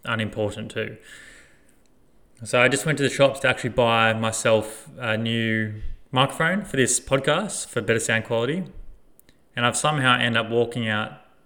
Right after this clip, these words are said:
of the shopping centre with no microphone, but I got a weightlifting belt. Why I've got a weightlifting belt, I don't really know. I actually have never really contemplated buying a weightlifting belt before.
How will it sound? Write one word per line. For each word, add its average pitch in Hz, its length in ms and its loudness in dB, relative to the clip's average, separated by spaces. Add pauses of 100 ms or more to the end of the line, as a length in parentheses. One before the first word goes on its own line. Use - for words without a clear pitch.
(360)
of 127 140 -4
the 117 60 -6
shopping 113 280 -2
centre 101 400 -4 (800)
with 113 140 -4
no 139 160 4
microphone, 120 640 -2 (300)
but 117 120 2
I 113 60 6
got 113 160 0
a 113 60 2
weightlifting 113 500 0
belt. 101 400 -6 (1600)
Why 127 300 4
I've 135 80 2
got 143 100 4
a 139 40 6
weightlifting 135 440 6
belt, 135 240 4
I 113 140 0
don't 113 120 -2
really 110 160 2
know. 117 320 0
I 123 140 4
actually 113 480 0
have 110 140 -2
never 110 360 0
really 107 220 -2
contemplated 104 800 -2 (400)
buying 120 280 2
a 117 40 0
weightlifting 131 640 0
belt 127 180 2
before. 156 520 -2